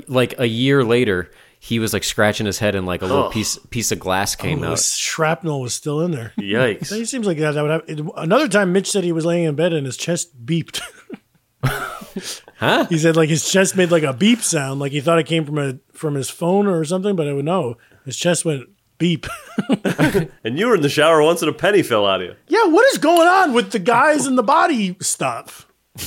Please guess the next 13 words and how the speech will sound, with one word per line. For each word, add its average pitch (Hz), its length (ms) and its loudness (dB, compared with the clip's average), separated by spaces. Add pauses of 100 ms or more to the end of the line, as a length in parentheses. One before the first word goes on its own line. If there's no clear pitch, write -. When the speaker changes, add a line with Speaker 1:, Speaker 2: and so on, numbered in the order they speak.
(460)
Speaker 2:
I 92 200 -4
don't - 120 -20 (920)
know. 80 80 -14 (920)
Speaker 1:
Do 104 160 -2
we 95 200 2
take 113 220 0
a 104 40 0
break 95 320 0
and 82 400 -4
make 92 220 -2
another 92 220 0
round 90 260 -2
and 82 320 -8